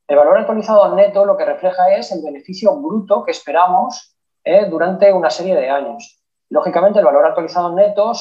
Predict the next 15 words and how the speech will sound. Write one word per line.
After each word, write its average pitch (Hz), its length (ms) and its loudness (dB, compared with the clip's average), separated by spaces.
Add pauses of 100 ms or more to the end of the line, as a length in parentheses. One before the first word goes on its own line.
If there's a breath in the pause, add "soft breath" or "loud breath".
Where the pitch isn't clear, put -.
(160)
eh, 143 280 -2
irá 139 200 2
variando 180 500 0
a 190 60 4
lo 151 100 -2
largo 160 280 2
de 160 80 -6
los - 200 -8
años 170 300 -10
de 139 80 -10
vida 165 140 -8
del, - 340 -12
del, 110 540 -6
del 113 180 -16
proyecto. 120 640 -6